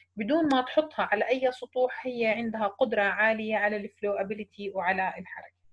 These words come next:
تمام؟ طيب. بحكي لي هون ب when the temperature of the gas decrease، لما أنا ببلش يقل درجة حرارة الغاز،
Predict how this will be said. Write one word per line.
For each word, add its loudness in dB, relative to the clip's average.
تمام؟ 2
طيب. -2
بحكي 0
لي 2
هون 4
ب 4
when 2
the 4
temperature 0
of -6
the 2
gas 4
decrease، -6
لما 4
أنا 4
ببلش 4
يقل 0
درجة 4
حرارة 2
الغاز، -2